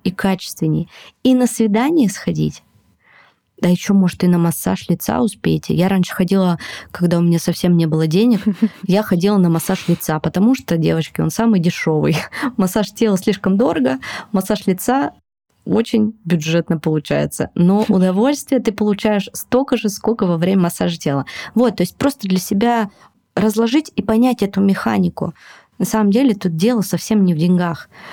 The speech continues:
Speaker 1: Когда, м, я осталась одна, моя зарплата была пятьдесят-шестьдесят тысяч рублей, там, в зависимости от того, сколько мы там напродавали, а, в, в нашем, а, баре-ресторане.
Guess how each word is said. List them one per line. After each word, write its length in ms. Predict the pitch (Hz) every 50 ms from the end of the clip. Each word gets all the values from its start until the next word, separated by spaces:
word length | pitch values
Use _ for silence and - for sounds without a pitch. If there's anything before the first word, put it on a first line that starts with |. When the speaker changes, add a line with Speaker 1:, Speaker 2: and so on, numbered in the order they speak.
| - - - -
Speaker 1:
Когда, 800 | - - 165 170 175 151 190 202 196 196 190 185 185 180 180 - - _ -
м, 320 | - - - - - - - - - -
я 180 | - 175 190 196
осталась 360 | 190 - 214 208 196 - -
одна, 200 | 180 170 226 269
моя 220 | 285 240 196 180
зарплата 460 | 165 170 165 - - 254 302 - -
была 400 | 185 165 170 170 170 165 160 160 - _ _ _ _ _ _ -
пятьдесят-шестьдесят 960 | - 170 180 180 - - 262 269 262 - 185 160 151 170 - - 226 220 -
тысяч 280 | - 202 196 - - -
рублей, 380 | 165 175 156 160 165 156 156 -
там, 140 | - 143 151
в 40 | 143
зависимости 640 | 151 160 160 170 - - 175 165 160 - - -
от 120 | 165 - -
того, 340 | - 175 180 202 220 220 - - - - - - _ -
сколько 420 | - - - 202 196 196 - 175
мы 120 | 160 160
там 240 | 147 - 160 156 143 - _ _ - - _ _ _ _
напродавали, 840 | - 160 170 165 - 190 185 175 185 170 170 165 160 165 165 160 143 123 - - - - - -
а, 140 | 151 160
в, 260 | 160 156 156 165 175 -
в 140 | - 160 165
нашем, 460 | 175 170 170 165 - - 170 165 165 - -
а, 460 | - 165 160 156 156 165 165 165 160 -
баре-ресторане. 1040 | 160 156 180 180 170 170 170 165 170 - - - 175 165 156 151 147 151 151 147